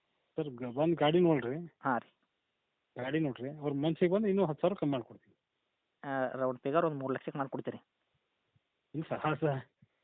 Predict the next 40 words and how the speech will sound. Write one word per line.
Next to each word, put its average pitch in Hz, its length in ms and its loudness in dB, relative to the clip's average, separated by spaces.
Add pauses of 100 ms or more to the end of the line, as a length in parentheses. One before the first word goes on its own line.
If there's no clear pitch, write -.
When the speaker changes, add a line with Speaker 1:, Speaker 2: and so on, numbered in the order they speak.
Speaker 1:
ನೋಡೋಣ 185 280 6
ಬರ್ರಿ. 160 200 8 (1500)
ಗಾಡಿ 175 180 8
ನೋಡ್ರವ್ರ? 151 420 6 (560)
Speaker 2:
ಓಕೆ. 135 240 -8 (300)
ಗಾಡಿ 147 220 8
ನೋಡಿದ್ಬೇಕು, 165 400 10
Speaker 1:
ಓಕೆ. 185 80 10
Speaker 2:
ಒಂದು 160 120 6
ಸ-, 143 280 8
ಅಲ್ಲಿ 135 160 4
ಭೇಟಿಯಾದ 147 240 6
ಮೇಲೆ 156 120 2
ಕೂತ್ಕೊಂಡ್ಬೇಕು, 165 440 4
ಒಂದು 151 220 2
ಮಾತುಕತೆ 143 500 4
ಮಾಡಿದ್ಬೇಕು, 151 520 0
ಒಂದು 143 240 2
ಹೆಚ್ಚು 131 200 -2
ಕಮ್ಮಿ 147 160 0
ಮಾಡ್ಕೊಡ್ತೀರಿ? 147 460 2 (580)
Speaker 1:
ಹಾಂ, 127 180 -2
ಹತ್ತು, 131 200 -2
ಹತ್ತು 135 180 -4
ಸಾವಿರ 151 140 2
ರೂಪಾಯಿ 180 220 6 (220)
ಹೆಚ್ಚು 135 220 -6
ಕಮ್ಮಿ 185 140 -2
ಮಾಡ್ಕೊಡ್ತೀನಿ 107 380 -8
ಸರ್. - 140 -20 (560)
Speaker 2:
ಹ್ಮ್, 123 100 -8
ಓಕೆ. 123 160 -6
ಒಂದು 143 200 0
ಮೂರು 160 180 8
ಲಕ್ಷ 160 140 4
ತನಕ 156 220 4 (160)
ಕೊಡಕ್ಕೆ 165 260 8
ರೆಡಿ 170 100 10
ಇದ್ದೀರಿ 165 180 10
ಗಾಡಿ? 151 220 10